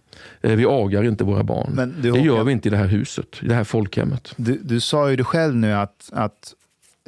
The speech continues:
Speaker 2: de som, eh, var före ag-, aga barn
Speaker 1: Mm.
Speaker 2: hette Gunnar och,
Speaker 1: Mm.
Speaker 2: och, eh,
Speaker 1: Ja.
Speaker 2: alla de här namnen.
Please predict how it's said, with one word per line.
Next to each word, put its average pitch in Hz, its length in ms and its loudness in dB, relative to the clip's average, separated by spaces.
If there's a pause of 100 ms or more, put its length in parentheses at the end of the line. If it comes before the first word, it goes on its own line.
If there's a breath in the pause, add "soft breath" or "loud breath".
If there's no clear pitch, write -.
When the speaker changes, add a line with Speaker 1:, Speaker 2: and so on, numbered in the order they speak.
(100)
Speaker 2:
de 110 360 -2
som, 104 440 0
eh, 98 180 0
var 101 260 -2
före 110 440 0
ag-, 95 180 -2
aga 92 260 -2
barn 92 360 0
Speaker 1:
Mm. 147 140 0
Speaker 2:
hette 92 500 0
Gunnar 90 600 -2
och, 90 120 2
Speaker 1:
Mm. - 160 0
Speaker 2:
och, 90 540 -4
eh, 82 200 -4
Speaker 1:
Ja. 110 320 0
Speaker 2:
alla 101 180 -2
de 95 100 -2
här 92 80 -2
namnen. 87 440 -4